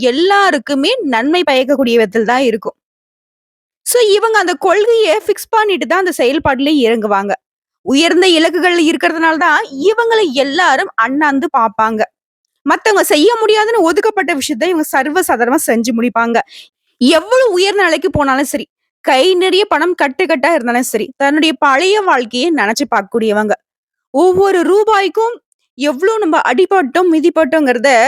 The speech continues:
நினைச்சு நினைச்சு வாழக்கூடியவங்க. அதே மாதிரி தன்னை சுத்தி இருக்கிறவங்களுக்கு அவங்க வாழ்வாதாரத்துக்கு உதவி செய்யக்கூடியவங்க. இப்படி நிறைய விஷயங்களுக்கு சொந்தக்காரங்களாக வாழக்கூடிய தனுசு ராசிக்கு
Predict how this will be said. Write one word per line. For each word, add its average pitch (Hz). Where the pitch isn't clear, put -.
நினைச்சு 294
நினைச்சு 247
வாழக்கூடியவங்க. 233
அதே 247
மாதிரி 349
தன்னை 311
சுத்தி 381
இருக்கிறவங்களுக்கு 330
அவங்க 240
வாழ்வாதாரத்துக்கு 302
உதவி 240
செய்யக்கூடியவங்க. 233
இப்படி 320
நிறைய 285
விஷயங்களுக்கு 349
சொந்தக்காரங்களாக 302
வாழக்கூடிய 254
தனுசு 247
ராசிக்கு 247